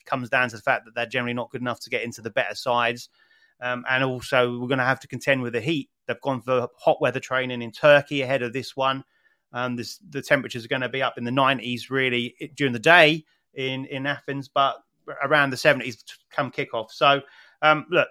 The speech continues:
they've only won one of the nine Eu-, European Championship qualifiers away from home of, of Ireland. Since two thousand fourteen, they've only beaten Gibraltar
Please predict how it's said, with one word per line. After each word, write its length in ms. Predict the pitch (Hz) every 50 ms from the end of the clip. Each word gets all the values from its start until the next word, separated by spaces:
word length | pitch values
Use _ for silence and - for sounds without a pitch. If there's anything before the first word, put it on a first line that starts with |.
| -
they've 140 | 151 147 151
only 180 | 190 196 190 175
won 200 | 175 170 170 151
one 260 | 165 165 170 165 165
of 120 | 160 143
the 100 | 143 147 139
nine 480 | 156 156 156 156 156 151 151 151 151 147
Eu-, 160 | 156 151 160 156 _ _ _ -
European 460 | 156 151 151 147 - - 147 143 139
Championship 380 | 131 - 147 123 123 - 147 -
qualifiers 500 | - 151 143 143 - - 147 139 131 127
away 320 | 139 127 139 147 147 156
from 160 | 143 - 151
home 320 | 139 127 143 143 143 147 143
of, 180 | 139 131 127 - 135
of 100 | 139 131
Ireland. 520 | 139 139 139 135 135 139 139 139 131 _ _ _
Since 420 | - - - 170 156 147 139 -
two 160 | - - 165 156
thousand 380 | - 156 143 143 120 135 139
fourteen, 400 | - - 147 143 131 - 139 135
they've 100 | 131 123
only 140 | 139 139 135
beaten 240 | 131 143 135 123 120
Gibraltar 640 | 123 110 - 127 143 143 151 151 - 127 123 120